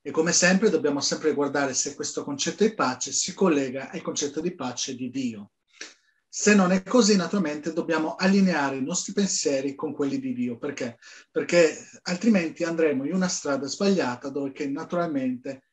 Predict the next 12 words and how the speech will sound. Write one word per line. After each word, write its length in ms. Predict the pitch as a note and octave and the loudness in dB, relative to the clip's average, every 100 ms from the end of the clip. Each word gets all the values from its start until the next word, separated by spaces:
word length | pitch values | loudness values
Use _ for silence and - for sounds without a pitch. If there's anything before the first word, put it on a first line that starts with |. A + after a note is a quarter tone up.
| _ | _
ci 180 | - F3+ | 0 2
allontaneremo, 840 | E3 D3 F3 E3 C#3 C3+ C#3 - _ | 2 0 0 0 0 -2 -4 -10 _
anche 320 | - F3+ - | -4 -4 -2
se 360 | - - F#3+ - _ | -2 0 -2 -4 _
poco, 520 | F#3 D#3+ C#3 D#3+ D#3 - | 4 6 4 -2 -2 0
un 160 | F3+ | -2
po' 240 | - C3+ C3+ | 0 -2 -2
da 100 | C#3 | -6
Dio. 520 | B2 A#2 G#2 G#2+ - _ _ - - - - _ | -4 -6 -8 -16 -20 _ _ -20 -20 -20 -20 _
Allora, 440 | G3+ A#3 G#3+ F3+ - | 8 10 10 4 2
la 180 | G3 - | 0 2
pace. 560 | D#3+ C3 - A#2+ A2 | 2 0 -2 -8 -10